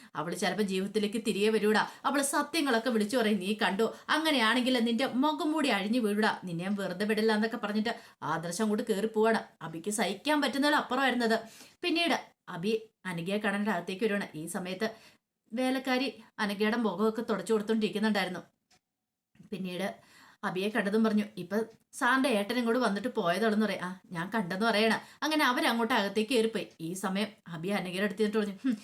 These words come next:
നീ മരിച്ചില്ലല്ലേ? നീ മരിക്കേണ്ടവളായിരുന്നു. പക്ഷെ നീ ഇപ്പോഴും ആണ്ടെ ചത്തതുപോലെ ക-, ജീവിച്ചിരിക്കണോ? എന്തിനാടി? ഹ്, നിനക്ക് അപ്പഴേ അങ്ങോട്ട് മരിച്ചാ പോരായിരുന്നോ മനുഷ്യരെ ബുദ്ധിമുട്ടിപ്പിക്കാനായിട്ട്? ഒരു കാര്യം ഞാൻ പറഞ്ഞേക്കാം, മേലാല് നീ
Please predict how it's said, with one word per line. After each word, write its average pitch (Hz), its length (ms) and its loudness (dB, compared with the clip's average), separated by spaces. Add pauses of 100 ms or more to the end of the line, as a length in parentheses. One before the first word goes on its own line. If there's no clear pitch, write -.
(200)
നീ 175 180 -8
മരിച്ചില്ലല്ലേ? 220 800 2 (240)
നീ 190 120 -2
മരിക്കേണ്ടവളായിരുന്നു. 226 1000 2 (100)
പക്ഷെ 269 220 -2
നീ 262 180 2
ഇപ്പോഴും 269 360 0
ആണ്ടെ 247 180 2 (200)
ചത്തതുപോലെ 277 680 0
ക-, 226 240 0
ജീവിച്ചിരിക്കണോ? 202 720 -2 (260)
എന്തിനാടി? 220 600 2 (260)
ഹ്, 196 140 -6 (240)
നിനക്ക് 330 220 -2
അപ്പഴേ 311 320 0
അങ്ങോട്ട് 269 220 2
മരിച്ചാ 214 340 2
പോരായിരുന്നോ 226 480 2
മനുഷ്യരെ 190 440 -2
ബുദ്ധിമുട്ടിപ്പിക്കാനായിട്ട്? 220 920 0 (360)
ഒരു 185 140 -8
കാര്യം 202 420 -2
ഞാൻ 247 160 0
പറഞ്ഞേക്കാം, 202 420 -2 (380)
മേലാല് 190 600 0 (260)
നീ 196 120 -2